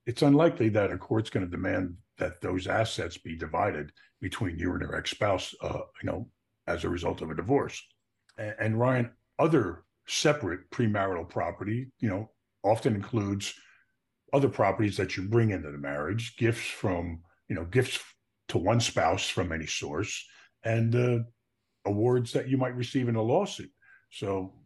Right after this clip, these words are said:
in contrast, marital property, as the term suggests, is mostly the personal property and real estate you acquire while you're married, including, you know, income you can earn from your job.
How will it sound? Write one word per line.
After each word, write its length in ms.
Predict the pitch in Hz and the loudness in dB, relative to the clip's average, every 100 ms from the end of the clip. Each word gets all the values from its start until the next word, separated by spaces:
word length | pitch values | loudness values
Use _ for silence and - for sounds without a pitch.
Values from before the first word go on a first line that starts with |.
| - | -2
in 140 | 107 | 0
contrast, 640 | 143 156 - 104 107 - 101 | 2 2 4 2 2 0 -2
marital 380 | 92 143 107 | 2 2 2
property, 460 | 80 104 85 - 90 | 0 -2 -2 -2 -6
as 140 | 85 | -6
the 80 | 85 | -8
term 260 | 85 98 90 | -4 -4 -4
suggests, 720 | - 82 92 113 95 - - _ - _ _ | -6 -6 2 4 4 -2 -12 _ -20 _ _
is 220 | 117 117 107 | 0 2 4
mostly 920 | 113 139 - 131 131 131 135 120 123 131 | 4 2 2 0 2 4 2 0 -6 -8
the 300 | 104 98 92 - - | -6 -6 -8 -12 0
personal 460 | 123 117 - 110 | 2 4 2 2
property 440 | 110 117 110 113 101 | 2 2 2 2 -2
and 120 | 92 | 0
real 160 | 107 101 | 0 -2
estate 300 | - 110 95 | -2 -4 0
you 160 | 107 | 0
acquire 480 | 110 - 82 85 113 | 0 -2 -2 2 2
while 320 | 101 82 82 | 2 2 2
you're 140 | 98 117 | 0 0
married, 420 | 160 156 78 76 _ _ _ _ | 0 0 -4 -12 _ _ _ _
including, 720 | 123 113 - 165 165 95 104 | -6 -6 4 4 6 0 0
you 80 | 123 | -2
know, 140 | 95 - | -2 2
income 380 | 139 139 92 90 | 2 2 -2 -2
you 100 | 104 | -4
can 200 | - 87 | -4 -2
earn 160 | 90 | -2
from 200 | 90 90 | -2 -4
your 100 | 80 | -6
job. 300 | 80 123 156 | -2 0 0